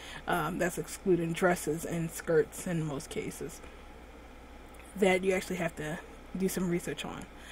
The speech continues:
But right now we're gonna talk about the simple thing, the t-shirt and the pair of pants. But, um, before then, I'm gonna have to show you the tools. That way you can know what you're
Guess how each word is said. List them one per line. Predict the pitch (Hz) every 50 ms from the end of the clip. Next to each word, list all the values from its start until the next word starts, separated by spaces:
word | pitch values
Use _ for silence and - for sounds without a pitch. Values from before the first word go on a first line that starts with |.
| - - - - - - - - -
But | 226 233 196 - - - -
right | 220 233 240 226
now | 233 220 208
we're | 202 208
gonna | 202 190 185
talk | - 196
about | 196 196 175 -
the | 190
simple | - - 196 185 - 175
thing, | - - 180 175 175 185
the | - 180
t-shirt | - - 196 185 185 - 185 175 170 - -
and | 180 180 170 165 175 175
the | 170
pair | - - 180 170
of | 175
pants. | - - - 190 175 156 147 - - - - - - - - - - - - - - - - -
But, | - - 175 170 -
um, | 180 180 170 180 175 175 180 180 - - - - -
before | 202 - - 240 240 214
then, | 202 220 247
I'm | 254
gonna | 214 190
have | 185 180 -
to | 185
show | - - 196
you | 185 175 180 175 175
the | 208 -
tools. | - - - 269 285 285 285 277 - - - -
That | 214 196 165
way | 202 202 185
you | 175 175 185 180
can | 170 - - 180 170 160 160 170 - - - - - - - -
know | - 180 202 196 202 196
what | 190 180 185 185 - -
you're | 180 170 165 180